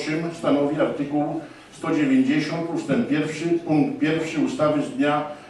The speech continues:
szesnastego lipca tysiąc dziewięćset dziewięćdziesiątego ósmego roku ordynacja wyborcza do rad gmin, rad powiatów i sejmiku województw. Proponuję, aby każdy z radnych po imiennym wyczytaniu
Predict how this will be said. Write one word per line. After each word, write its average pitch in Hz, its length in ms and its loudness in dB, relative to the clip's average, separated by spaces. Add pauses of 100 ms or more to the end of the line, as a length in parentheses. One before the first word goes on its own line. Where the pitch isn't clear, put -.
szesnastego 151 680 0
lipca - 380 2
tysiąc 151 360 0
dziewięćset 147 380 0
dziewięćdziesiątego 139 600 0
ósmego 127 440 0
roku 175 400 0 (560)
ordynacja 175 580 4
wyborcza 151 480 2
do 139 160 2
rad 113 280 4
gmin, 165 320 0
rad 156 160 4
powiatów 156 760 -2
i 147 220 -2
sejmiku 143 480 0
województw. - 560 0 (1200)
Proponuję, 165 640 4 (1040)
aby 143 280 0
każdy 160 360 2
z 175 60 -2
radnych 120 480 2 (440)
po 135 80 0
imiennym 185 720 -2
wyczytaniu 151 640 2